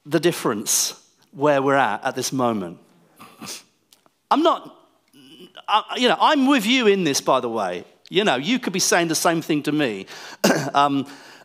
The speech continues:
<clears throat> 'cause we don't like that sort of thing, do we? And we're not used to it,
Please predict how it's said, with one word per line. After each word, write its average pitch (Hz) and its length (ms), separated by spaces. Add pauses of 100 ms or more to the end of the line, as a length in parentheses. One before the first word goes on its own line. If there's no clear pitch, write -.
<clears throat> - 20
'cause 208 580
we 240 100
don't 294 180
like 285 180
that 220 120
sort 160 180
of 120 60
thing, 123 140
do 190 140
we? 104 200 (200)
And 160 100
we're 190 80
not 254 160
used 254 380
to 139 120
it, 113 280